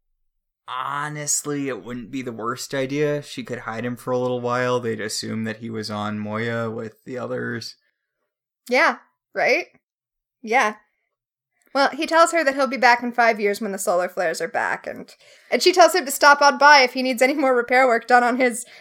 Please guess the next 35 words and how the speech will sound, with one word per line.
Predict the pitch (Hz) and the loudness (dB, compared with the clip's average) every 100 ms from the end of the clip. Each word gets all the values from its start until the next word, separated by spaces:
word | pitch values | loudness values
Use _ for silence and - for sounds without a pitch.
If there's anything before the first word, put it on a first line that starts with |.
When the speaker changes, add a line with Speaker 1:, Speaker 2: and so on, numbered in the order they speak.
| - | -2
Speaker 2:
crappy | - 240 254 | 4 6 6
little | 262 247 | 2 2
module, | 247 262 247 214 175 226 196 | 4 4 4 0 0 0 -2
and | 196 233 240 _ _ _ _ _ _ _ _ - - | -6 -8 -10 _ _ _ _ _ _ _ _ -20 -4
that's | 220 220 277 | 0 2 4
where | 269 | 4
we | 294 | 4
leave | 302 440 | 2 4
it. | 208 - _ _ _ - - - | 2 -2 _ _ _ -20 -20 -14
Speaker 1:
She | - 139 | -4 -4
shouts | - 147 - | 2 0 2
after | 127 110 120 107 | 0 0 0 0
him. | 107 | -2
She's | - 110 | -8 -10
like, | 113 - _ _ _ - | -10 -12 _ _ _ -8
"You | 131 | 0
want | 147 180 | 4 4
it | 185 - | 2 0
detailed? | 151 185 - 214 233 240 - - - | 0 2 6 6 8 4 0 -10 -12
I | - 151 | 0 0
can | 175 175 | 2 2
do | 156 214 247 | 4 4 6
that." | 196 196 208 - - _ _ _ _ - - - - | 8 8 6 4 -6 _ _ _ _ -20 -20 -10 2
Speaker 2:
It | 392 | 8
is | 508 571 | 8 8
a | 415 | 6
really | 359 381 349 | 4 0 -2
sitcom | - 349 - 339 294 | -2 -2 0 2 4
last | 269 262 262 | 4 4 2
line | 233 240 | 0 0
to | 254 | -2
go | 226 190 | 0 2
out | 175 196 | 2 2
on. | 175 127 185 320 - _ _ _ _ _ _ _ - | 2 0 -2 -6 -18 _ _ _ _ _ _ _ -10
Speaker 1:
So, | - 156 147 131 117 | -6 -2 0 -2 -6